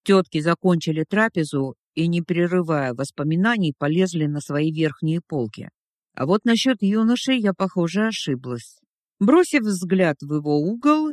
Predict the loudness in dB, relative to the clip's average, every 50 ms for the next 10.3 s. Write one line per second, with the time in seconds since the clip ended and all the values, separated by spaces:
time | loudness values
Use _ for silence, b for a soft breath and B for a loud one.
0 | -6 -6 -4 -2 -2 -2 0 -2 -2 0 0 0 0 0 0 0 -2 -4 -4 -4
1 | -2 -2 -2 0 0 0 0 0 0 0 0 0 0 0 0 0 0 0 -2 -2
2 | -4 -6 -6 -4 -2 -2 -2 -4 -6 -8 _ _ _ _ _ _ _ 2 4 4
3 | 4 4 2 2 2 2 2 2 0 0 2 2 2 2 0 0 0 2 2 4
4 | 4 4 2 2 0 0 -2 -2 -4 -4 -6 -4 -2 0 2 2 2 0 -2 -4
5 | -6 -8 -6 -6 -8 -8 -10 -14 -14 -16 _ _ _ _ _ _ _ -2 0 0
6 | 0 -2 -2 -2 -2 -4 -4 -4 -6 -6 0 0 -2 -2 2 2 4 4 4 4
7 | 2 0 -2 -6 -8 -8 -6 -6 -8 -10 -10 -12 -14 -16 -18 _ _ _ _ _
8 | _ 2 4 6 6 8 6 6 6 4 2 4 4 4 4 4 4 4 2 2
9 | 0 -2 -2 0 -2 0 0 -2 -4 -6 _ -8 -8 -6 -2 0 2 2 2 0
10 | -2 -2 0 0 0 0